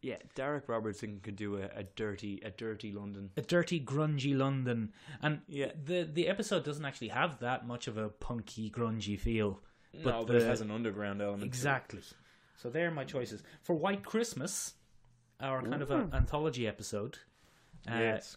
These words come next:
Speaker 1: great episode.
Speaker 2: I couldn't get the image of the quaint but somehow sinister Scottish cottage in the snow
Speaker 1: Yeah.
Speaker 2: out of my head.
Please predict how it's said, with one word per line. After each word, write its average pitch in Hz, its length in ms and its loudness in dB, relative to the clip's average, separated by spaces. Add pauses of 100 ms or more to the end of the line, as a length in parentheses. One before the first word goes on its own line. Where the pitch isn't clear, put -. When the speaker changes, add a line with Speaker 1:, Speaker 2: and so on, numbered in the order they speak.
Speaker 1:
great 107 200 4
episode. 101 380 -4 (120)
Speaker 2:
I 139 100 2
couldn't 156 520 -2
get 147 320 0
the 131 100 0
image 131 680 -2 (560)
of 120 560 2 (440)
the 113 640 0 (200)
quaint - 800 -2 (520)
but 139 200 0
somehow 123 500 2
sinister 117 680 0
Scottish 117 560 0
cottage - 760 0 (400)
in 123 100 0
the 110 60 -2
snow 127 280 4 (380)
Speaker 1:
Yeah. 113 80 -4
Speaker 2:
out 110 60 -2
of 98 80 -8
my 104 120 -4
head. 104 320 -2